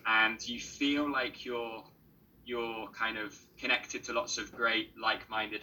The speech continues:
people. And, and the, the biggest challenge, if I'm being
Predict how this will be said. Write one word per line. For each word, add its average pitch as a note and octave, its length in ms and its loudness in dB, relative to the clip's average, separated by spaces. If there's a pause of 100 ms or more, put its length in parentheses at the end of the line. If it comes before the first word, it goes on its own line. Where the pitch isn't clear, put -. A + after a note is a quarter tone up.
people. G#2 640 -8
And, G#2+ 360 -2 (680)
and A2+ 280 4 (180)
the, C#3+ 140 0 (120)
the D#3 120 -6
biggest G3+ 280 4
challenge, F3 340 8
if - 80 -4
I'm C3+ 120 2
being C3+ 200 -2